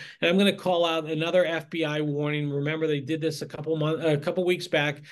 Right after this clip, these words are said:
before Black Friday. Another F B I warning. This is coming from F B I Norfolk. Uh, that was, came out on the eighth of December about "'tis the season for holiday scams." A lot of the same stuff that you, you heard before,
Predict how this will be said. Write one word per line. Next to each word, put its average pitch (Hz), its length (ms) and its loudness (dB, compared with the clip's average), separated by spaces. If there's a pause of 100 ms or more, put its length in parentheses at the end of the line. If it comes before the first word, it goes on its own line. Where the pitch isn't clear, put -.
(240)
before 165 340 6
Black 156 300 4
Friday. 143 300 4
Another 170 320 4
F 165 160 0
B 175 100 -2
I 160 140 0
warning. 156 460 -2
This 151 180 -4
is 156 80 -8
coming 165 240 0
from 156 160 2
F 151 220 2
B 160 100 2
I 151 140 2
Norfolk. 143 560 0 (360)
Uh, 143 100 2
that 143 140 6
was, 135 180 0
came 156 240 0
out 143 180 2
on 135 140 0
the 135 240 -4
eighth 143 240 -4
of 147 80 0
December 135 560 -2 (220)
about - 360 0
"'tis 208 360 6
the 180 60 -4
season 165 380 -2
for 151 160 0
holiday 147 360 4
scams." 165 480 -4
A - 20 0
lot 147 260 2
of 196 100 2
the 185 60 -4
same 180 280 -2
stuff 156 280 -4
that 156 120 -4
you, 147 220 -2
you 143 220 -6
heard 151 220 2
before, 156 480 2